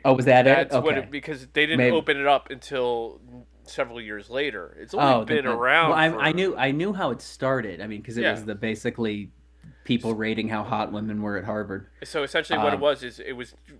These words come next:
Speaker 2: went from college to college. They just kept it as elite college things.
Speaker 1: Oh. Well, that makes sense that it would stay on the East Coast, too.
Speaker 2: Yeah.
Speaker 1: Just 'cause
Speaker 2: It
Speaker 1: that
Speaker 2: made it to
Speaker 1: region.
Speaker 2: Stanford. That was, like, the first West Coast school
Speaker 1: Oh, that's
Speaker 2: to
Speaker 1: interesting.
Speaker 2: get it.
Speaker 1: Okay. Well, that makes sense. Um, but
Speaker 2: So
Speaker 1: I remember, and then my, obviously MySpace is, uh, rest in peace.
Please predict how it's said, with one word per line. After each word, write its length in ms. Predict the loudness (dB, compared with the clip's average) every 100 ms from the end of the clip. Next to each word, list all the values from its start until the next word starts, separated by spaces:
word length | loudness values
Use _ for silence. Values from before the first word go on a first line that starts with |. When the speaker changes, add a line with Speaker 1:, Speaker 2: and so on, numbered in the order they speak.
| -4
Speaker 2:
went 200 | -4 -4
from 120 | -14
college 360 | -2 0 0 -2
to 60 |
college. 300 | 0 0 0
They 120 | -4
just 160 | -8 -6
kept 200 | -6 -6
it 80 | -8
as 160 | -10 -12
elite 280 | -14 -16
college 560 | -8 0 0 0 -4 -12
things. 160 | -8 2
Speaker 1:
Oh. 600 | 6 6 4 0 -4 -8 -8 2
Well, 80 |
that 140 | 6 8
makes 200 | 6 2
sense 260 | 0 -2
that 100 | -2
it 20 | -4
would 140 | -4
stay 160 | -6 -6
on 100 | -6
the 80 |
East 180 | -10 -10
Coast, 340 | -10 -12 -12 -8
too. 220 | -6 -6
Speaker 2:
Yeah. 220 | -8 -8 -10 _ _
Speaker 1:
Just 200 | -8 -8
'cause 100 | -4 -2
Speaker 2:
It 40 |
Speaker 1:
that 60 | 0
Speaker 2:
made 60 | 0
it 20 |
to 120 | 0
Speaker 1:
region. 160 | -2 -2
Speaker 2:
Stanford. 460 | -4 -4 -8 -14 -8
That 100 | -8
was, 100 | -8
like, 120 | -14
the 60 | -12
first 280 | -12 -12
West 200 | -10 -12
Coast 260 | -12 -16 -16
school 240 | -12 -8
Speaker 1:
Oh, 100 | -4
that's 200 | -4 -4
Speaker 2:
to 40 | -2
Speaker 1:
interesting. 360 | -2 -6 -8
Speaker 2:
get 60 | 0
it. 20 | 0
Speaker 1:
Okay. 280 | 2 0 2
Well, 60 |
that 120 | 4 6
makes 200 | 6 2
sense. 280 | -2 -2 -8 _ -20 -20 -14 2
Um, 480 | 4 6 2 -2 -4
but 140 | -2
Speaker 2:
So 60 | 0
Speaker 1:
I 60 |
remember, 380 | 0 0 -4 -4
and 80 | -2
then 120 | 0
my, 220 | 0 -2 -4
obviously 400 | -6 -8 -8 -8
MySpace 580 | -6 -8 -6 -6 -6 -10
is, 200 | -16 -12
uh, 200 | -12 -12 -10
rest 220 | -12 -10
in 80 | -12
peace. 420 | -10 -12 -16